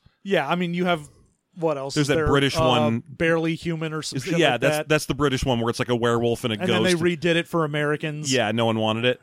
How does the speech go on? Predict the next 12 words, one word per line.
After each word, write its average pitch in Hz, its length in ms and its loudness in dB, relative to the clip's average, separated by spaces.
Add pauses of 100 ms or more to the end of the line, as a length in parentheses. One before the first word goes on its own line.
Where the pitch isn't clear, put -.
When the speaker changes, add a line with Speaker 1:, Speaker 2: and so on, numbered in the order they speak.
(120)
Speaker 1:
Yeah. 156 220 -2 (100)
Speaker 2:
Yeah. 104 300 -2 (600)
Speaker 1:
It's, - 540 0 (640)
it's 214 140 -4
interesting 302 360 -2
'cause 190 120 -4
I 233 60 -2
don't 311 200 -2
think 370 200 -4
there's 254 220 -2
any 214 240 -2
particular 277 1600 -4